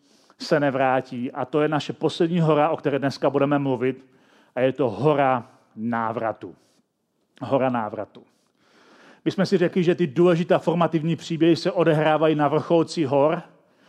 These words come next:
a opustili jsme naše učedníky a Ježíše v okamžiku, kdy Ježíš, eh, jim říká, že, eh, že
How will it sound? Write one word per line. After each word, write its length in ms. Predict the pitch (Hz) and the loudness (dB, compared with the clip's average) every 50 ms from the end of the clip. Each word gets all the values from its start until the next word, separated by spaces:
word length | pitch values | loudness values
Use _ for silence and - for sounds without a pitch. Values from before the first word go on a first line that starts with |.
| _ _ - - _ _ - | _ _ -20 -20 _ _ 0
a 300 | 147 139 139 139 151 - | 2 2 4 2 2 2
opustili 580 | 196 175 131 226 240 185 - - 226 202 196 185 | 0 -2 2 2 2 2 2 2 4 6 6 4
jsme 380 | - - 190 185 175 170 165 160 | 4 0 -2 0 2 2 2 0
naše 300 | 165 156 - - 185 185 | 0 -2 0 -2 -4 -2
učedníky 840 | 214 185 - - 190 165 156 170 170 165 165 185 180 180 185 214 | -2 -4 0 0 0 0 2 0 -2 -2 -2 -2 -2 -2 -2 0
a 80 | 175 143 | 0 0
Ježíše 640 | 139 147 160 160 139 165 180 - - 180 170 170 | 2 4 2 2 2 -2 -4 -2 2 4 4 4
v 120 | 160 - - | 2 0 -4
okamžiku, 640 | 202 175 - 180 170 165 165 151 160 147 - 175 170 | -4 -2 2 2 2 2 0 -4 -6 0 0 2 2
kdy 180 | 147 139 151 | 2 2 2
Ježíš, 560 | 147 147 151 147 127 160 160 160 156 - - - | 4 4 4 2 2 -2 -4 -4 -4 -6 -10 -10
eh, 340 | - 160 143 139 135 143 147 | -4 0 2 2 2 2 0
jim 280 | 165 160 147 151 143 139 | -2 -6 -6 -4 -4 -4
říká, 580 | 127 151 147 - - 156 143 139 139 139 139 - _ _ _ _ _ - - - _ _ - | -4 -6 -8 -2 0 2 2 4 2 0 -2 -4 _ _ _ _ _ -20 -20 -20 _ _ -8
že, 540 | 135 117 107 139 151 143 139 139 135 135 131 - - _ _ _ _ _ _ _ _ _ _ _ _ _ - | -8 -4 0 2 2 4 4 2 2 0 -2 -6 -16 _ _ _ _ _ _ _ _ _ _ _ _ _ -2
eh, 560 | 135 127 127 123 120 120 120 120 123 131 - - | 0 0 2 2 2 2 0 0 -2 -4 -6 -10
že 640 | 156 127 110 104 131 135 131 127 127 123 120 127 123 | -12 -12 -8 -4 -2 0 0 2 0 0 -2 -4 -6